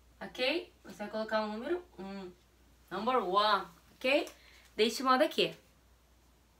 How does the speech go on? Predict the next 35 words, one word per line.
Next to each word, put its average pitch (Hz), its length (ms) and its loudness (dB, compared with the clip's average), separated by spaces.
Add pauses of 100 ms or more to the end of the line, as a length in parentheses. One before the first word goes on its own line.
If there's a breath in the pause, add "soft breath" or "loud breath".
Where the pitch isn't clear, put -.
(380)
Vamos 285 220 2
para 285 160 6
o 233 40 2
dois, 277 420 6
number 220 280 2
two. 320 400 2 (300 loud breath)
Number 349 340 6
two, 302 540 4
I 277 260 6
like 285 280 6
pears. 233 800 2 (640 loud breath)
I 233 300 10
like 247 380 4
pears. 240 600 4
Hum, 339 380 2
e 349 80 6
o 381 40 2
que - 100 -6
que - 120 -8
é - 40 -8
pears? 330 520 8 (460 loud breath)
Ah, 226 720 10 (400 loud breath)
pears 254 460 4
são 254 680 0 (140)
peras. 226 480 4
Então, 233 240 0 (100)
eu 349 240 8
gosto 311 380 6
de 285 100 2
peras. 226 560 2
Número 233 260 -2
dois 269 240 2
está 302 200 0
falando 254 300 -2
sobre 302 440 0